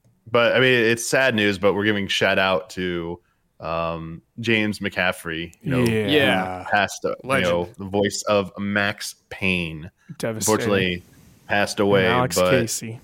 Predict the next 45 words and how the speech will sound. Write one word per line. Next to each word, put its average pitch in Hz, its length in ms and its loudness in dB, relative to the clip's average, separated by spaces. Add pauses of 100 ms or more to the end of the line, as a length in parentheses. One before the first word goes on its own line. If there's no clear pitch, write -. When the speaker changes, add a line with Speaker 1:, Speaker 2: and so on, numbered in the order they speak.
Speaker 1:
how 113 200 2
much 123 380 2
you 113 380 6
talk 110 440 0
about 90 420 0
Max 90 320 -4
Payne, 85 340 -4
dude. 85 340 -6
Speaker 2:
Yeah. 120 280 0
Speaker 1:
Like, 87 380 -8 (840)
obviously, 101 360 4
Speaker 2:
It 196 100 6
was 190 260 4
Speaker 1:
the - 60 2
character 92 260 0
left 95 220 0
a 95 40 -2
mark 98 300 2
on 87 140 0
you. 85 220 -4 (540)
Speaker 2:
That 147 460 4
game 156 600 4
was 139 380 4
ahead 147 260 4
of 160 60 2
its 175 140 2
time 185 360 2 (280)
when 143 160 2
it 147 40 2
Speaker 3:
Yep. 135 80 0
Speaker 2:
came 170 180 6
out 156 280 4
on 143 160 4
so 170 240 4
many 170 160 6
ways. 127 260 6
Visually, 170 920 6
the, 123 320 2
the 123 140 2
bullet 156 300 4
time 170 240 4
mechanic, 170 720 4 (120)
and 160 320 6
the 165 60 6
storytelling. 127 640 2